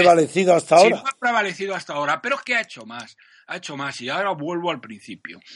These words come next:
Speaker 2: En la primavera del año dos mil doce, ustedes no se acordarán, pero yo, mm, he seguido esto y pueden tirar de hemeroteca, las, mm, más de la mitad de las comunidades autónomas estaban, mm,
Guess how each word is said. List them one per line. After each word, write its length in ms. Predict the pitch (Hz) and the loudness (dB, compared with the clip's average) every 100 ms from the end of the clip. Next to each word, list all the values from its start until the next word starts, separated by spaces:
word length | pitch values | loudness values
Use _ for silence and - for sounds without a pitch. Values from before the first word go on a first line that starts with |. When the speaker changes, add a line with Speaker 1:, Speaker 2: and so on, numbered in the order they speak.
| - - - - | -20 -20 -20 -8
Speaker 2:
En 140 | 160 190 | -2 -2
la 100 | 196 | 0
primavera 480 | 196 220 254 262 | -2 0 0 0
del 140 | 220 208 | -4 -6
año 200 | 202 180 | -6 -8
dos 160 | 151 | -12
mil 160 | 131 139 | -14 -10
doce, 320 | 196 180 170 | -8 -10 -12
ustedes 320 | 143 - 147 131 | -16 -14 -14 -12
no 120 | 127 | -12
se 120 | 127 | -12
acordarán, 500 | 117 113 120 165 151 - - - - - | -12 -10 -4 -2 -4 -10 -18 -20 -20 -12
pero 160 | 117 | -6
yo, 320 | 135 160 - _ | -4 -4 -6 _
mm, 220 | 127 120 - | -6 -6 -6
he 80 | 127 | -8
seguido 360 | 123 131 139 | -4 -4 -2
esto 240 | 160 - 156 | -4 -2 -4
y 60 | |
pueden 320 | 120 127 131 123 | -2 -2 -2 0
tirar 240 | 123 120 | 0 -2
de 60 | 113 | -4
hemeroteca, 540 | 113 113 170 139 143 - - - - | -4 -4 -6 -4 -6 -6 -14 -18 -10
las, 600 | 143 147 151 156 147 - _ - | -2 0 2 0 -2 -12 _ -18
mm, 380 | 147 151 151 156 | -14 -14 -16 -14
más 340 | 165 240 196 | -2 -2 0
de 80 | 196 | -4
la 80 | 170 | -6
mitad 300 | 147 156 151 | -6 -6 -6
de 100 | 143 | -6
las 180 | 135 - | -8 -12
comunidades 440 | 131 131 131 123 | -12 -8 -8 -10
autónomas 720 | 123 113 143 135 131 131 - - | -12 -8 -6 -4 -4 -4 -8 -14
estaban, 640 | - - - 127 123 120 - _ _ _ _ _ | -12 -10 -4 0 0 -2 -8 _ _ _ _ _
mm, 500 | 208 208 101 101 98 | -12 -10 -12 -12 -14